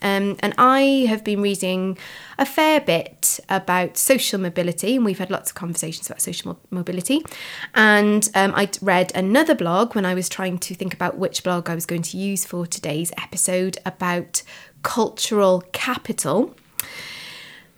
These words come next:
Then this gift came up on Twitter. So <laughs> I guess, I think I'm just gonna read it 'cause it's not too long,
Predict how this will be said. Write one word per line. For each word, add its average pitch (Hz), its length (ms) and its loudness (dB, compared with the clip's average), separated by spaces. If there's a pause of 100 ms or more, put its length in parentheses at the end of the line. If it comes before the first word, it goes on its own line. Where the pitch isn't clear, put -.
(120)
Then 247 680 6 (120)
this 240 240 2 (160)
gift - 480 0
came 185 240 0
up - 200 -8
on 202 140 0
Twitter. - 480 -4 (180)
So 262 380 8 (420)
<laughs> - 380 -12
I 302 80 4
guess, 381 500 4 (240)
I 285 60 0
think 466 180 6
I'm 554 80 6
just 466 180 4
gonna 285 180 6
read 233 500 4
it 147 300 2
'cause 226 160 0
it's - 100 2
not 311 300 4
too 269 280 4
long, 170 680 2